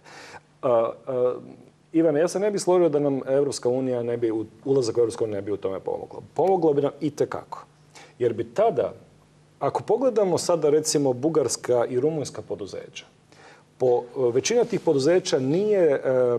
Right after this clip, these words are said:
po svojim tehnološkoj opremljenosti, po svojim kapacitetima dorasla hrvatskim poduzećima, ali je njima pristup kapitalu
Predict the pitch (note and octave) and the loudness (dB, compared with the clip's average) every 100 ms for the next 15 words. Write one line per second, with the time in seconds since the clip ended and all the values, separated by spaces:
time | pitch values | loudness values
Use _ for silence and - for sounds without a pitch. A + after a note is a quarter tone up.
0 | - B2 - C#3+ C#3+ B2+ E3 D#3+ C#3+ B2 | 0 -2 0 2 2 2 0 0 0 -4
1 | G#2+ - A2+ A#2 B2 A2+ A2+ - - - | -6 -2 0 0 -2 -2 -6 -4 -4 -4
2 | - A2+ A2+ A2+ A2 - - - _ - | -2 0 0 0 -8 -16 -20 -20 _ -6
3 | G#2+ A#2 A2+ A2+ A#2+ A#2+ A2+ G#2+ G2+ A#2 | -4 -4 -2 0 0 0 -2 -4 0 0
4 | A#2+ - A2+ G#2+ - - - C#3+ C3+ - | 0 0 -2 -2 -10 -14 -2 2 2 -2
5 | G2+ G2+ F#2 F#2+ F2 - - - - - | -6 -8 -4 -6 -6 -12 -14 -16 -20 -8
6 | B2 A2+ A2 A2 C#3 G3 F#3+ - C#3+ F3+ | -4 -2 -4 -6 -6 -2 -2 -2 -2 -2
7 | - D#3+ - B2 - B2 A#2 A#2 A#2 G2 | -2 -4 -2 -4 -2 0 0 2 0 -2